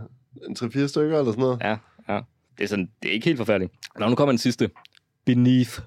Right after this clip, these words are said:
Speaker 2: the cloak of magic, I'll meet them in the air. I am invincible. I move without a sound. They look, but cannot find me. They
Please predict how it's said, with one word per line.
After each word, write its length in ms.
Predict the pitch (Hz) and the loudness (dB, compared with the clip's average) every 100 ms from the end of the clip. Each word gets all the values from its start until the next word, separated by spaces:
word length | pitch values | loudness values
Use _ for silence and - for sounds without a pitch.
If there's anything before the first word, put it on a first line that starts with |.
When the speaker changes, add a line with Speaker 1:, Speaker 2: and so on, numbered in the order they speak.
| - | -8
Speaker 2:
the 100 | 110 - | -6 -4
cloak 360 | 117 113 113 110 | 2 4 4 2
of 200 | 110 113 | -2 0
magic, 400 | 110 104 104 92 - _ _ _ _ 117 | 0 0 -4 -6 -10 _ _ _ _ -4
I'll 260 | 107 110 | 0 2
meet 340 | 113 117 123 117 - | 4 4 2 0 0
them 220 | 113 107 | 0 2
in 180 | 117 110 | 0 2
the 220 | 110 110 | 4 4
air. 260 | 101 101 104 - _ - - - 113 | 4 2 0 -8 _ -20 -16 -4 -2
I 20 | 120 | 0
am 140 | 117 | 0
invincible. 720 | 117 110 117 113 107 107 95 87 _ _ - | 2 2 2 0 0 2 0 -2 _ _ -4
I 40 | 104 | 2
move 400 | 107 113 113 110 - - | 4 6 4 2 -6 -2
without 380 | 107 101 98 101 | 0 2 2 0
a 40 | |
sound. 500 | 98 104 95 92 90 - _ _ _ _ - | 0 0 0 -2 -4 -8 _ _ _ _ -2
They 120 | 113 | 0
look, 400 | 113 127 117 - _ - | 4 4 2 -4 _ -6
but 120 | 107 - | -4 -4
cannot 300 | - 113 - | -2 -2 -2
find 320 | 113 95 90 | -2 -2 -2
me. 260 | 98 87 82 _ _ _ _ _ _ - | -2 -2 -6 _ _ _ _ _ _ -2
They 220 | 104 101 | 0 -2